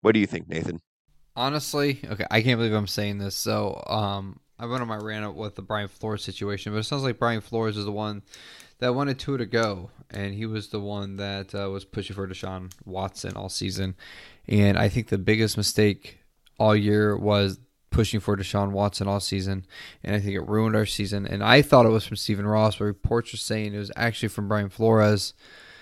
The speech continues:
Speaker 2: himself. So even though I think Brian Flores is a great coach,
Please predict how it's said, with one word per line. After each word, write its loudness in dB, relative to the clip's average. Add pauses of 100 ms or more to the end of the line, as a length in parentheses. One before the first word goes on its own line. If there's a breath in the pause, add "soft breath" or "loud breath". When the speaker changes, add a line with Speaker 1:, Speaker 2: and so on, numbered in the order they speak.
(760 loud breath)
Speaker 2:
himself. 12
So 10
even 0
though 2
I 0
think -2
Brian 0
Flores -4
is -6
a -2
great -6
coach, -6